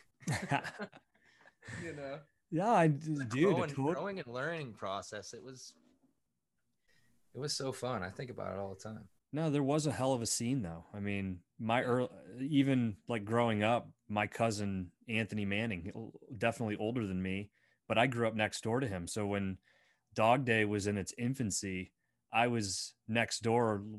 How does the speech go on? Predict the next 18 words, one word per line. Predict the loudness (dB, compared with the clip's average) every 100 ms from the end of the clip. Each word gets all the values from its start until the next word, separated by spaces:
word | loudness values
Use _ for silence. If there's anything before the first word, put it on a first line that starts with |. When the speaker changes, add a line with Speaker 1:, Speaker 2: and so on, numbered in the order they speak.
| -4
Speaker 2:
like, | -2 -2 -6
watching | 2 4 4 0 -2
him, | 0 0 -2 -6 -18 -20 _ _ _ _ -8
like, | -8
come | -4 2 2
up | 2
with | -4 -2
riffs | 0 0 0 -2
in | -2
his | -2
basement | -2 -2 -2 -6 -8
and | -6
in | -6
his | -4
bedroom. | -2 -2 0 -4
Speaker 1:
Oh, |
yeah. | -4 -6
Speaker 2:
When, | -4 -4